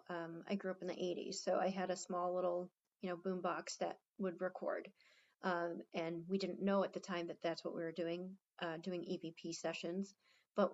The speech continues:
so we're like, "Well, why don't we just set this up and see if we get anything, you know, if we can hear anything or, or whatever." So we just left that recording all day in her room. Um, so I think that would probably be my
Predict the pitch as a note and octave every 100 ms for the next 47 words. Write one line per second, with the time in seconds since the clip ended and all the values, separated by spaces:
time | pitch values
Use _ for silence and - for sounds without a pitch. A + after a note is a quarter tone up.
0 | - - G3 G3 F3+ G#3 G3+ G#3 B3 -
1 | D4 A3+ - G3 B3 G#3 E3+ E3 E3+ F3+
2 | - F#3 E3+ D#3+ F#3+ _ _ _ _ _
3 | _ - _ _ _ - G#3+ G#3+ G#3+ F#3+
4 | - E3 - - - - G3 F#3+ - G3+
5 | - - G3 G3 A#3+ B3 A#3+ A#3 A3+ A3
6 | G#3+ G3+ G3 - - - - - - -
7 | _ _ - F#3+ F3 E3 C#3+ E3+ G3+ G3
8 | F#3+ F3 - D#3+ - - - - F3+ E3
9 | E3+ - - - - E3+ G3 E3 F3 -
10 | G3 - _ _ _ _ - F#3 E3+ E3+
11 | G3 - - - G#3+ C#4+ C#4 F#3+ F#3+ -
12 | - G3+ A3 F3+ E3 E3 E3 E3+